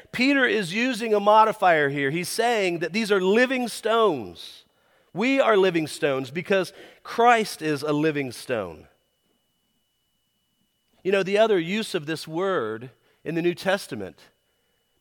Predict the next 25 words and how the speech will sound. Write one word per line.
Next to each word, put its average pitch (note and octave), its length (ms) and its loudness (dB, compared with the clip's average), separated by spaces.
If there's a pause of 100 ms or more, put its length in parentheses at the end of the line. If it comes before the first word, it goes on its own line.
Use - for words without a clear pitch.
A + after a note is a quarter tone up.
(140)
is C#3 160 -12
when D#3+ 140 -4
Jesus F3 560 -6
introduces D#3+ 600 -8
himself D3 500 -2
to D#3+ 100 -12
the C#3+ 80 -6
woman D#3 240 -4
at D3 80 -6
the D3 80 -10
well C3+ 480 -2 (800)
as G#2+ 180 -18
living A2+ 500 -10 (640)
water. F2 400 -16 (1900)
He F#3 320 -8
is A2+ 760 -6 (920)
our A#2+ 180 0
life A#2+ 600 -2
and A#2 100 -10
our A2 120 -4
very A2+ 260 -4
breath. G#2 440 -8 (1400)
And G3 120 -2
you A#3 40 0
know, A3+ 240 6